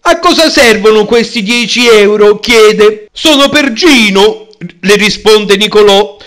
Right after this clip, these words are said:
"Sta affittando Oronzo a chi vuole passeggiare all'aria aperta."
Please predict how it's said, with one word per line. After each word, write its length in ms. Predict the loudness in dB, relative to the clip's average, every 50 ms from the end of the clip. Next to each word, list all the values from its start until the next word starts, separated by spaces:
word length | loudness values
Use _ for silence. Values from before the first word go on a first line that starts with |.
| -20 -20 _ _
"Sta 180 | -4 -2 0
affittando 720 | 0 0 0 -4 -4 -4 -2 -2 0 0 0 0 0 0 0
Oronzo 640 | 0 2 2 2 0 0 -2 -4 -4 -4 -6 -6 -10 -6
a 140 | -6 -6
chi 140 | -4 -4 -4
vuole 280 | -2 0 0 0 0 0
passeggiare 720 | -2 -4 -4 -2 -4 -4 -4 -4 -2 0 0 0 0 0
all'aria 300 | 0 0 0 0 0 0
aperta." 920 | 0 0 2 2 2 2 2 0 -2 -4 -4 0 2 2 2 2 0 -2